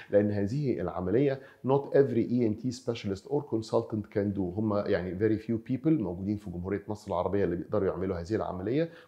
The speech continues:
كلهم أساتذة أفاضل وكلهم ناس شاطرين جدًا. نوجههم لأقرب واحد لينا according to geographical distribution،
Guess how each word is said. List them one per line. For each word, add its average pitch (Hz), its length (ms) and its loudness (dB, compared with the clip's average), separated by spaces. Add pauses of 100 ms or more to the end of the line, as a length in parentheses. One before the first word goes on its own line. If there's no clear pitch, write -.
كلهم 107 320 0
أساتذة 90 440 -4
أفاضل 135 400 2
وكلهم 95 440 -6
ناس 104 100 -4
شاطرين - 380 -4
جدًا. 147 340 2 (320)
نوجههم 175 520 6
لأقرب 131 380 2
واحد 113 280 0
لينا 113 260 0
according 104 360 -4
to 107 80 -2
geographical 95 500 -2 (120)
distribution، 101 560 -2